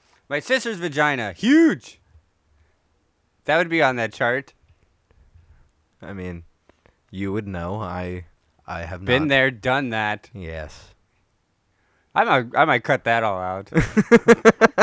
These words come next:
Speaker 1: I, probably not. I don't care. All right. I don't like Green Day. Do you like Green Day?
Speaker 2: I mean, I can enjoy a song or two every once in a while.
Speaker 1: Well, you're a pathetic piece of shit.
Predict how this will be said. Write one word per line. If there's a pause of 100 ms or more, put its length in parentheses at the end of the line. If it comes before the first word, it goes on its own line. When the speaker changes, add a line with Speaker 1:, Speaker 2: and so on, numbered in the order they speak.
(1160)
Speaker 1:
I, (440)
probably
not.
I
don't
care. (520)
All
right. (160)
I
don't
like
Green
Day.
Do
you
like
Green
Day? (2500)
Speaker 2:
I
mean, (340)
I
can
enjoy
a
song
or
two
every
once
in
a
while.
Speaker 1:
Well,
you're
a
pathetic
piece
of
shit.